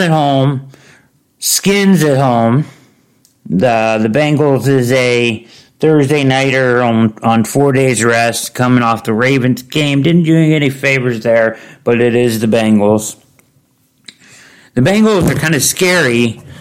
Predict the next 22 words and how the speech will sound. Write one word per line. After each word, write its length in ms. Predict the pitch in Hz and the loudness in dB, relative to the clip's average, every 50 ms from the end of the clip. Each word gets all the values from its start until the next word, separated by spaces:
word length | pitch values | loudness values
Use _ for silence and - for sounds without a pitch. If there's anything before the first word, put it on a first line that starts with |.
| - - - | -14 -8 -4
uh, 300 | 143 - 110 117 117 117 107 | -2 0 0 0 0 0 -2
in 300 | - 135 143 147 143 135 | -2 -2 0 2 2 2
that 500 | 131 123 123 120 117 - - - - _ _ - - _ _ _ _ _ _ _ _ _ _ _ _ _ _ _ _ - | 2 2 0 -2 -2 -4 -6 -12 -20 _ _ -20 -20 _ _ _ _ _ _ _ _ _ _ _ _ _ _ _ _ -8
I, 280 | 113 110 - - 131 135 | -8 -6 -4 -2 -2 0
I 20 | |
don't 200 | 151 156 151 156 | 0 0 0 0
know 140 | 151 147 139 | 2 2 0
what 160 | 135 135 135 | 0 0 -2
to 80 | 131 131 | -2 -2
expect 440 | 120 104 - - - 131 120 120 - | -2 -4 -4 -4 -2 -2 -2 -4 -2
from 180 | - 107 107 | -2 0 0
them. 180 | 101 98 98 101 | 0 0 0 0
They 120 | 107 110 | 0 0
did 200 | 113 113 127 123 | 0 0 -2 -2
some 220 | - - 123 120 117 | -2 -2 0 0 2
good 200 | 127 123 120 - | 2 0 0 0
things 280 | 127 120 120 113 110 | 0 0 2 2 2
in 100 | 117 113 | 2 2
the 120 | 113 113 117 | 2 2 2
offseason. 960 | 117 123 123 120 101 - - - 127 123 117 110 123 120 117 117 107 - - - - - - - _ - 76 - | 0 0 -2 -2 -4 -4 -2 0 0 0 0 0 0 0 0 -2 -4 -6 -12 -20 -20 -20 -20 -20 _ -16 -12 -6
Um, 840 | - 104 104 101 101 98 98 98 98 98 95 98 98 95 92 - - - _ _ _ - - - _ _ _ _ _ _ _ - - _ _ _ _ _ | -4 -2 -2 -2 -2 -2 -2 -4 -4 -4 -4 -4 -6 -6 -10 -12 -16 -20 _ _ _ -20 -20 -20 _ _ _ _ _ _ _ -20 -20 _ _ _ _ _
how, 580 | - - - 135 135 131 123 104 90 - - | -8 -6 -4 -2 -2 -2 -2 -2 -6 -10 -14